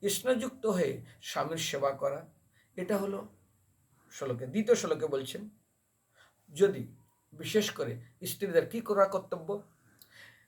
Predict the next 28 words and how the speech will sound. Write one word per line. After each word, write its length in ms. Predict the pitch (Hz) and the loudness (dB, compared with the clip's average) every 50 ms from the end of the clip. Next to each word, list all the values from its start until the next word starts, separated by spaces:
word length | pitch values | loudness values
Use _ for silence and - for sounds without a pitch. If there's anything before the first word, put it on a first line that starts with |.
| _ _ _ _ _ _ _ - | _ _ _ _ _ _ _ 2
সেখানে 580 | - 240 220 214 202 202 190 190 185 196 - - _ _ _ _ _ _ _ _ _ | 4 6 8 10 10 10 8 6 2 -2 -10 -16 _ _ _ _ _ _ _ _ _
পতির 460 | - 208 202 226 226 175 135 120 - - _ _ _ _ _ _ _ _ - | 4 4 4 4 2 -2 -2 -4 -8 -16 _ _ _ _ _ _ _ _ -6
প্রসন্নতার 560 | 185 - - 233 233 233 233 226 214 185 151 | -4 -2 0 2 2 2 2 4 2 0 2
জন্য 260 | 156 151 151 170 196 | 2 0 0 0 -4
শ্লোকে 360 | 202 - 190 175 185 185 185 | -4 -2 0 2 2 2 2
এইভাবে 260 | 175 165 160 170 170 | 0 0 4 4 4
বর্ণনা 300 | 165 151 135 135 135 139 | 4 4 2 0 -2 -4
করা 160 | 131 139 139 139 | -4 -2 0 0
হয়েছে। 380 | 139 139 - - - - - - - _ _ | 0 0 -2 -6 -8 -10 -10 -12 -18 _ _
সেটা 260 | - - 175 175 175 | -10 -4 2 2 4
শ্রীমদ্ 360 | 170 - - 165 165 160 151 143 | 2 2 0 -2 -2 0 0 0
ভাগবতমের 460 | 147 143 151 151 151 151 151 156 151 | 2 2 2 2 2 -2 -4 -4 -6
ছাব্বিশ 520 | - - - 170 165 - - 180 - - | -4 0 2 2 2 2 0 -4 -2 0
না 60 | 156 | -2
সাতাশ 440 | 156 - - 131 - 143 143 - - | -2 -2 -2 -4 -2 -2 -4 -4 -6
নম্বর 200 | 151 147 147 151 | -6 -4 -4 -4
শ্লোক, 320 | - - 160 180 175 175 - - - - _ | -4 -4 -6 -6 -6 -8 -10 -20 -20 -20 _
সপ্তম 360 | - - 165 - - 175 180 170 | -4 -4 -4 -4 -4 -6 -6 -4
স্কন্ধের 360 | - - - 175 175 180 170 | -4 -4 -4 0 2 4 4
এগারো 240 | 143 143 147 143 139 | 4 2 0 -4 -4
থেকে 100 | 147 139 | -4 -4
ছাব্বিশ 380 | - - 123 - - - - | -4 -4 -4 -6 -8 -8 -8
শতক। 220 | - - - - - - - - - - _ | -10 -10 -12 -14 -20 -20 -20 -20 -20 -20 _
সম্মার্জনা 600 | - - 156 165 170 175 175 170 170 - 180 185 180 | -6 -4 -4 0 4 6 6 4 4 2 0 2 2
উপকূলে 420 | 175 165 - 139 127 180 175 180 175 | 2 2 0 -2 0 2 0 0 2
পদ্মম 400 | - 156 147 139 - 180 165 170 | -2 -2 -2 -2 -2 -2 -2 -2
গৃহমণ্ডন 720 | 160 151 156 160 160 175 175 170 170 175 175 170 170 175 180 | -4 -8 -4 0 2 2 2 0 -2 -4 -2 0 0 0 2
বর্তনেই 640 | 170 170 170 - - 185 190 185 196 208 226 - - | 4 2 2 2 0 -2 0 2 2 0 0 -4 -8